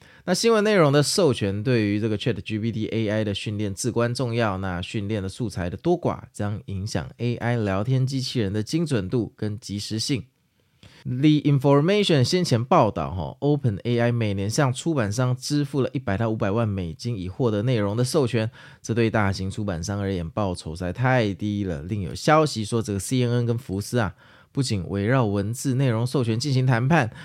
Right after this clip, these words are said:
还纳入影片跟图像内容范围进行谈判哦。那这我们就继续看下去，这个离我们都有点远哦。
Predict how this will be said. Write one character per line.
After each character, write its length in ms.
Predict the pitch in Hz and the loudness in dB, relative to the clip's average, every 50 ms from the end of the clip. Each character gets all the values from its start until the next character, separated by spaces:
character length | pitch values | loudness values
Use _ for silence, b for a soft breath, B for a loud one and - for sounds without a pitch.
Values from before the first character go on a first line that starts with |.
| B B | B B
还 120 | - 120 | 0 0
纳 260 | 127 143 160 170 156 147 | 2 4 4 6 6 8
入 220 | 156 165 156 - | 8 6 6 4
影 240 | - 127 123 113 120 | 2 0 0 0 2
片 240 | 143 170 156 143 127 | 2 2 2 4 4
跟 200 | 147 147 147 147 | 4 4 2 2
图 400 | 143 - - - 107 104 101 117 | -2 -8 -10 -6 -4 -2 0 -2
像 360 | 127 - - 151 123 101 - 127 | 0 2 2 2 2 2 0 0
内 200 | 131 127 107 92 | 2 2 2 2
容 340 | 90 87 87 78 85 101 | 0 -2 -4 -4 -4 -6
范 340 | 120 - - 131 117 95 87 85 | -8 -4 -2 0 0 0 0 -2
围 180 | 85 78 85 92 | -4 -4 -4 -6
进 240 | - - 123 104 | -4 -4 -4 -2
行 240 | 90 - - 85 87 | -2 -4 -6 -6 -8
谈 300 | 104 - - 80 80 90 | -10 -8 -8 -8 -6 -2
判 260 | 104 127 131 120 107 | 0 2 2 2 2
哦。 80 | 98 87 | 0 -2
那 120 | 87 101 101 | -2 -4 -4
这 160 | - 123 101 | -2 -2 -2
我 40 | 85 | -2
们 80 | 82 | -2
就 120 | 82 120 123 | -4 -4 -4
继 160 | 123 - 139 | -2 -4 -4
续 160 | 120 139 135 | -2 -2 -2
看 200 | - - 131 117 | 0 0 0 0
下 280 | 113 - 123 107 98 95 | 2 2 2 0 0 -2
去， 160 | - - 101 | -4 -6 -4
这 100 | - 123 | -2 -2
个 60 | 113 | 0
离 120 | 101 113 117 | 0 0 0
我 60 | 101 | 0
们 140 | 85 85 87 | 0 0 0
都 100 | 117 120 | 0 2
有 160 | 120 110 113 | 2 2 2
点 180 | 120 117 127 | 2 2 2
远 240 | 143 143 135 104 90 92 | 2 2 2 2 2 -2
哦。 180 | 104 101 85 | -4 -4 -6